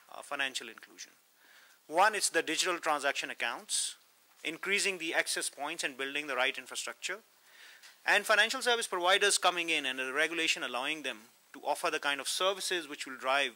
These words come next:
payments. And the final element is raising the capacity and the capability and awareness among the consumers. Now, I will, I will not touch upon the fourth, uh, the fourth quadrant. What I would speak about the remaining three drivers,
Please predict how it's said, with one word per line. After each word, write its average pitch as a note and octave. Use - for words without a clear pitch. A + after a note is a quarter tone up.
payments. C3
And E3+
the E3
final A3+
element G3
is C#3+
raising F#3
the D#3+
capacity D#3+
and C#3
the C#3
capability D3
and C3+
awareness D#3
among C3+
the B2
consumers. C#3
Now, C#3+
I D#3
will, F3+
I C#3+
will D#3+
not G#3
touch G#3
upon E3
the D3
fourth, -
uh, C3
the C#3
fourth F3
quadrant. C#3+
What D#3
I E3+
would F3+
speak -
about D3
the C#3
remaining C#3+
three D#3+
drivers, B2